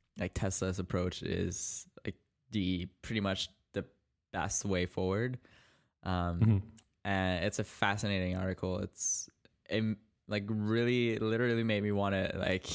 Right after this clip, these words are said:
Speaker 1: <laughs> get rid of my car and buy a Tesla. Um, so yeah, I don't know. I, I really like it. There's a couple of things though about it that are kind of weird.
Speaker 2: Mm-hmm.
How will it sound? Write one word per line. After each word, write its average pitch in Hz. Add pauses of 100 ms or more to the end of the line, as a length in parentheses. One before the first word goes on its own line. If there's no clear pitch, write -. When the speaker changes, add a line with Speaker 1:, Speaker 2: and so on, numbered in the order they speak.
(400)
Speaker 1:
<laughs> 294
get 117
rid 120
of 113
my 104
car 92
and 90
buy -
a -
Tesla. - (380)
Um, - (1300)
so 95 (360)
yeah, 135 (160)
I 113
don't 135
know. 160
I, 104 (560)
I 113
really 123
like 131
it. 90
There's 156
a 214
couple 180
of 127
things 104
though 92
about 90
it 90
that 92
are 92 (480)
kind 196
of 180
weird. 107 (920)
Speaker 2:
Mm-hmm. 104